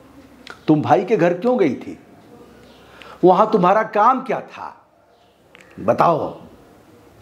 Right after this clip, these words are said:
मैं पहले से जानता था। आज सिद्ध हो गया कि तू पक्का चरित्रहीन है। बाहर रहकर परिवार को चलाने के लिए इतना पसीना बहाता हूँ,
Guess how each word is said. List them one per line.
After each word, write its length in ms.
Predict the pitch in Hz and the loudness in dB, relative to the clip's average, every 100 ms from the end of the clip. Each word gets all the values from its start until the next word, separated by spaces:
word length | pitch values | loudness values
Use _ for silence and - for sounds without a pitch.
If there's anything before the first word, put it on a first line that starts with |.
| - - - - - - - - - - - - - | -20 -20 -20 -20 -20 -20 -20 -20 -20 -20 -20 -14 0
मैं 200 | 170 175 | 2 4
पहले 260 | 170 165 170 | 2 2 0
से 140 | 143 | -2
जानता 480 | 131 120 143 131 120 | -6 -2 -2 -2 -4
था। 260 | - 71 - - - - - - - - | -4 -8 -8 -10 -18 -20 -20 -20 -20 -6
आज 220 | 98 127 131 | -2 0 -2
सिद्ध 340 | - 262 180 | -2 -2 0
हो 160 | 135 131 | 0 -2
गया 280 | 117 92 127 - - - - - - | -2 -4 -6 -8 -20 -20 -20 -20 -2
कि 380 | 220 240 233 - _ _ _ _ | 2 2 0 -12 _ _ _ _
तू 100 | 208 | -2
पक्का 480 | 208 156 - - 160 | -2 -2 -2 0 0
चरित्रहीन 680 | - 113 107 - - 95 92 | -2 -8 -8 -8 -8 -8 -8
है। 280 | - 87 - - - - - - - | -8 -10 -12 -20 -20 -20 -20 -20 -6
बाहर 320 | 135 135 185 214 | 0 2 2 2
रहकर 360 | 196 185 151 | 0 0 -6
परिवार 480 | 143 165 143 170 196 | -6 -6 0 0 0
को 140 | - | -2
चलाने 480 | 208 - 127 143 185 | -6 -6 -6 -4 -4
के 140 | 185 196 | -6 -4
लिए 200 | 202 160 | 0 0
इतना 260 | 139 160 175 | 0 0 -2
पसीना 540 | 175 - - 160 202 | 0 -6 -4 0 0
बहाता 420 | 170 107 110 - | 2 0 -2 0
हूँ, 400 | 127 110 135 - | -2 -2 -6 -10